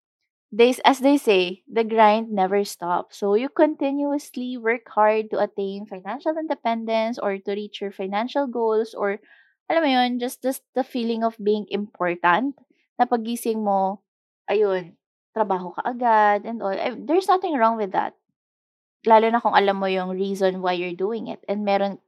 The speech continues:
and as long as na, naalagaan mo yung sarili mo, there's nothing wrong with that. Yung masama is yung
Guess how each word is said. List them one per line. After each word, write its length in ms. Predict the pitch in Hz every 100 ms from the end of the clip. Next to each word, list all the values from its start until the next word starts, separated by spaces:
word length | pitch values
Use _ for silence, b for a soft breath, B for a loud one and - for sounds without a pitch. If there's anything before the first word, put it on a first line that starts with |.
| -
and 320 | 202 202 190 -
as 180 | 277 320
long 140 | 330
as 100 | 339
na, 220 | 320 269
naalagaan 720 | 254 285 277 - 254 262 233 226
mo 80 |
yung 140 | 226 233
sarili 200 | 208 196
mo, 100 | 185
there's 240 | 190 269 285
nothing 320 | 277 262 254
wrong 160 | 202
with 160 | 202 -
that. 240 | 208 - _ _ _ _ _ _ _
Yung 100 | 262
masama 540 | 269 294 294 247 214 202
is 180 | 220 233 - -
yung 560 | 220 202 196 190 196